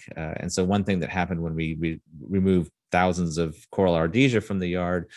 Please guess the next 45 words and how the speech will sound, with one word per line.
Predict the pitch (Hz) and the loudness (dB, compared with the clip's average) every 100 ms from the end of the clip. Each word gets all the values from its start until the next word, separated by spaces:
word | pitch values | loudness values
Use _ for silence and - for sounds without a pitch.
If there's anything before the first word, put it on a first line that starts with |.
| - - - - | -20 -20 -20 -2
and | 92 | 4
air | 123 | 4
potato | 113 - 92 85 82 82 - | 2 -2 0 0 0 -4 -4
is | 90 85 | -4 0
that | 87 76 | -2 -2
stuff | - - 104 98 | -4 0 0 0
sprang | - - 101 98 | -6 -2 0 2
up | 95 92 - | 0 -2 -4
from | - - 104 107 | -14 -4 0 0
the | |
soil | 95 110 98 87 | 0 2 4 2
without | 82 85 90 | 0 2 2
us | 87 | 0
planting | - 92 87 90 | -4 -2 0 0
anything | 104 90 85 80 80 _ - - - _ _ - | 0 -2 -4 -6 -8 _ -20 -20 -20 _ _ 0
that | 110 | 2
had | 95 | 4
been | 107 101 | 4 4
waiting | 101 107 101 | 4 4 4
dormant | 92 110 107 85 - | 4 4 4 0 -6
for | - 92 92 92 - | -2 0 2 -2 -4
years | 90 120 120 - - - _ - - 139 | 2 4 4 0 -10 -14 _ 0 4 4
<laughs> | - - - - | 2 -14 -14 -2
and | 92 | 0
been | 90 | 2
suppressed. | 90 80 - 107 78 - - - | 0 -4 2 2 2 -4 -10 -6
And | 87 85 82 | -4 -4 0
as | 95 87 | -2 0
a | |
result, | 90 85 101 87 | 0 2 0 2
we | 90 | 0
have | 87 | -2
so | 92 | -4
much | 87 80 | -4 -4
more | 90 87 80 | -6 -6 -4
biodiversity | 85 85 82 78 85 - 78 | -4 -4 -4 -6 -6 -6 -6
in | 80 | -6
the | 80 | -2
yard | 113 92 | -2 -2
because | 85 | -6
there's | 80 - | -6 -6
so | 80 | -6
much | 78 78 | -6 -8
more | 82 82 78 _ | -8 -8 -8 _
food. | - 143 - | -2 0 -2